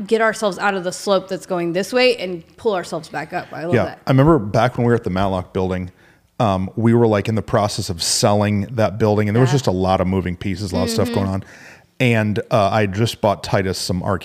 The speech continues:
Speaker 2: R C cars and, like, really liked,
Speaker 1: Yeah.
Speaker 2: loved playing with him doing that. And so I remember in a heavy season I was in,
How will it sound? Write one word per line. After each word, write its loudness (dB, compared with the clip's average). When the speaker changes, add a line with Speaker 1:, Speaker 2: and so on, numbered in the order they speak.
Speaker 2:
R 0
C -4
cars -8
and, -2
like, 0
really 2
liked, -2
Speaker 1:
Yeah. -2
Speaker 2:
loved 0
playing 0
with -4
him 0
doing 2
that. -2
And 2
so 2
I 6
remember 4
in 0
a 0
heavy 2
season 0
I 2
was 0
in, 0